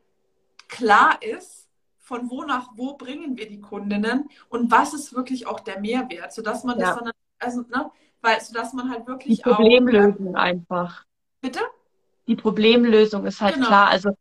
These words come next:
Speaker 1: Ja.
Speaker 2: die Kundin weiß dann am Ende sofort, das ist das Problem, was ich habe und das kann gelöst werden. Und das
Speaker 1: Ja.
Speaker 2: war, wie du sagst, beim A B C einfach nicht klar, weil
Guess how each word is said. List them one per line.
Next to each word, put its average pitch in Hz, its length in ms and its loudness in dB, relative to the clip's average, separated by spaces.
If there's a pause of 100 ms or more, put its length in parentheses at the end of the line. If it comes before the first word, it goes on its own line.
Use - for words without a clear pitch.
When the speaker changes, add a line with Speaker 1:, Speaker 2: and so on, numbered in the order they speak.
Speaker 1:
Ja. 220 160 0
Speaker 2:
die 220 120 2
Kundin 254 580 6
weiß 214 400 4
dann 208 180 -2
am 202 140 2
Ende 233 400 2
sofort, 214 640 4 (260)
das 247 280 2
ist 277 120 -4
das 247 140 0
Problem, 226 340 0
was 214 140 2
ich 214 160 -6
habe 247 320 4
und 208 180 -2
das 220 220 2
kann 214 240 0
gelöst 208 480 -2
werden. 165 380 -4 (300)
Und 202 120 -2
das 220 140 0
Speaker 1:
Ja. 226 80 6
Speaker 2:
war, 208 100 4
wie 226 60 0
du 220 100 0
sagst, 226 320 2
beim 202 140 0
A 208 100 2
B 208 140 -2
C - 180 0
einfach 220 280 0
nicht 196 180 -10
klar, 214 280 6
weil 190 220 0